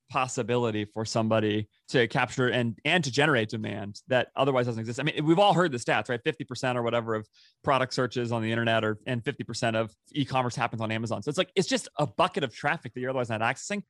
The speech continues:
It has something to do with your digital ads for sure, with your paid social, but, like,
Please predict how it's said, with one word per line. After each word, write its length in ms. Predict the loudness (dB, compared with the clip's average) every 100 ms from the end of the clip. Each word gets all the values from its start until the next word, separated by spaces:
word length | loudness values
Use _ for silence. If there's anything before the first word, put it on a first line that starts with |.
| _
It 60 | 2
has 140 | 2
something 360 | 4 2 2 -4
to 60 | 0
do 140 | 2
with 140 | 0
your 100 | -4
digital 380 | -2 -4 0 -2
ads 240 | 0 -4 -4
for 140 | -4
sure, 340 | -2 -2 -2 -6
with 140 | -4
your 160 | -2 -2
paid 260 | -2 -2
social, 300 | -2 -4 -6 -10 -4 2
but, 140 | 6
like, 200 | 6